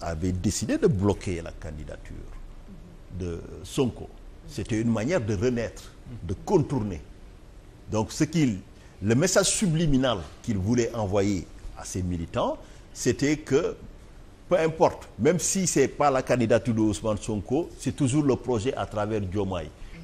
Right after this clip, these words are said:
Ça aurait pu être un autre nom si c'était la personne qui est choisie. Mais man, lu ma yóbbu pour ma, en tout cas, dugg ci coalition bi, comme j'ai dit, c'est un choix objectif.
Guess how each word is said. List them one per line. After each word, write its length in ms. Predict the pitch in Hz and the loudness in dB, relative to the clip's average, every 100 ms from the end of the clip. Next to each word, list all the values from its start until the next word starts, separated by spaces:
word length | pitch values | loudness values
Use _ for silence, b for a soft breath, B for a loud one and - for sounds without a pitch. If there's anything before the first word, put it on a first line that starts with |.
| B - | B -8
Ça 280 | - 104 - - | -2 -2 -2 0
aurait 200 | 127 131 | 4 4
pu 200 | - 170 | 2 0
être 260 | 160 151 - | 2 2 0
un 140 | 127 | 4
autre 240 | 123 156 131 | 4 2 0
nom 300 | 107 92 73 | 0 -2 -6
si 280 | - - 131 | -12 -6 -6
c'était 280 | 131 104 113 | -4 -2 -2
la 140 | 101 | -2
personne 340 | - 95 120 113 | -4 -6 -6 -6
qui 160 | 92 | -6
est 40 | 82 | -8
choisie. 440 | - 90 82 85 80 - - - - - - - 185 | -8 -8 -8 -10 -12 -16 -16 -16 -16 -14 -14 -4 4
Mais 240 | - 220 - - 104 | 4 4 -6 -8 2
man, 240 | 117 156 98 - 85 | 4 4 2 -6 0
lu 80 | 135 | 2
ma 140 | 226 | 4
yóbbu 320 | 208 190 113 101 - - | 6 6 6 0 -6 0
pour 200 | 123 98 - - 92 95 | 0 0 -6 -12 -6 -2
ma, 380 | 101 90 80 - - - - - | -2 -2 -6 -10 -14 -16 -10 -4
en 120 | 98 | -4
tout 180 | - 98 | -2 -4
cas, 360 | - 87 78 85 85 | 0 0 -2 -4 2
dugg 280 | 185 170 160 | 4 4 0
ci 80 | - | 0
coalition 580 | 120 92 92 - 90 | 0 0 -2 -6 -6
bi, 240 | 80 151 240 - | -4 -6 -6 -4
comme 220 | 113 101 | -2 0
j'ai 140 | 95 | -2
dit, 180 | 95 220 - | -4 -6 -10
c'est 240 | - - | -6 -2
un 100 | 208 | 0
choix 300 | 196 - 214 - - | 2 0 0 -2 0
objectif. 600 | 156 151 - 120 110 | 0 0 -2 -6 -6